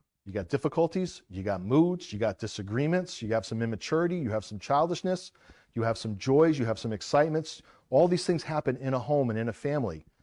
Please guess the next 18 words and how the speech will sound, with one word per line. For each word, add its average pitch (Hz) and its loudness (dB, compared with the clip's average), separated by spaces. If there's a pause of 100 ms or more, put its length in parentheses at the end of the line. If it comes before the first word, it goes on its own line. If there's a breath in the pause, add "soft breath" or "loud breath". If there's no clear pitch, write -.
(240)
If 90 -12
you 143 2
can 180 4
experience 190 2
those 185 2
things 180 0 (220 soft breath)
and 123 -2
keep 196 -2
your 175 2
family 156 0
growing 139 4
in 147 2
Christ, 151 0
centered 170 0
on 139 2
God, 120 2 (420)
and 120 -2
mature 123 2